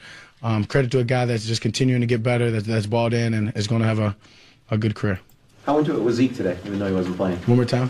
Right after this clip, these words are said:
Speaker 2: How into it was Zeke today, even though he wasn't
Speaker 1: Oh,
Speaker 2: playing?
Speaker 1: I mean, it was, yeah, he was definitely into it. I mean, each and every drive we kept, I come to the sideline, he's got something to say, or as I'm going back on there encouraging us.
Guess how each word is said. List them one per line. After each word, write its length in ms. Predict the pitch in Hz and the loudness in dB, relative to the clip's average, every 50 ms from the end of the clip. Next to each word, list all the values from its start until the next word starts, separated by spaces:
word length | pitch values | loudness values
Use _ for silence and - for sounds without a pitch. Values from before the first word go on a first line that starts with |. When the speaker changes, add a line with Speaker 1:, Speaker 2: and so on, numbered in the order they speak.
| - - | -4 -4
Speaker 2:
How 160 | - 131 127 123 | -2 0 0 0
into 280 | 123 120 - 117 117 113 | 0 -2 0 2 2 2
it 100 | 110 92 | 2 0
was 160 | 95 95 87 | -4 -4 -4
Zeke 300 | 92 107 110 104 - - | -4 -4 -4 -4 -6 -8
today, 240 | - 92 87 87 87 | -6 -4 -2 -2 -2
even 240 | 92 95 92 92 90 | -2 -2 -2 0 0
though 80 | 87 | 0
he 80 | 85 87 | 0 0
wasn't 240 | 87 90 87 85 82 - | 0 0 0 0 2 4
Speaker 1:
Oh, 20 | |
Speaker 2:
playing? 100 | 147 151 | 4 4
Speaker 1:
I 140 | 151 151 151 | 4 4 4
mean, 80 | 151 156 | 2 2
it 40 | 151 | 2
was, 120 | 147 147 | 2 2
yeah, 140 | 156 143 127 | 2 2 2
he 80 | 135 | 2
was 100 | 139 127 | 0 0
definitely 380 | 123 156 156 143 - 143 147 143 | 0 0 0 0 -2 -2 -2 -2
into 180 | 131 - - 131 | -2 -2 -4 -4
it. 60 | 127 | -2
I 20 | |
mean, 140 | 127 127 135 | 0 0 2
each 140 | 143 127 131 | 0 0 0
and 80 | 135 | 0
every 140 | 139 135 131 | 0 0 2
drive 280 | 123 131 139 135 131 123 | 2 2 2 2 2 0
we 80 | 127 | -2
kept, 240 | - - 127 - - | -2 -4 -6 -4 -4
I 80 | 120 123 | -4 -4
come 160 | - 127 123 | -2 -2 -2
to 60 | 123 | -2
the 20 | 113 | 0
sideline, 380 | - 131 127 127 123 123 123 | 0 0 0 2 2 2 0
he's 100 | 117 113 | 0 2
got 160 | 117 127 123 | 2 0 0
something 280 | - - 123 117 120 120 | 0 0 -2 -2 0 0
to 80 | 120 107 | 0 0
say, 300 | - - 123 123 123 123 | 0 2 2 2 4 2
or 100 | 120 120 | 2 2
as 140 | 120 113 | 0 0
I'm 100 | 120 117 | 0 0
going 220 | 110 127 127 123 120 | 0 0 0 2 0
back 240 | 120 120 113 - 120 | 0 0 0 0 -2
on 140 | 123 123 | 0 0
there 140 | 120 120 117 | 0 2 0
encouraging 480 | 113 - - 131 127 127 120 110 123 123 | 0 0 2 2 4 4 2 2 0 0
us. 180 | 120 120 - | 0 -2 -4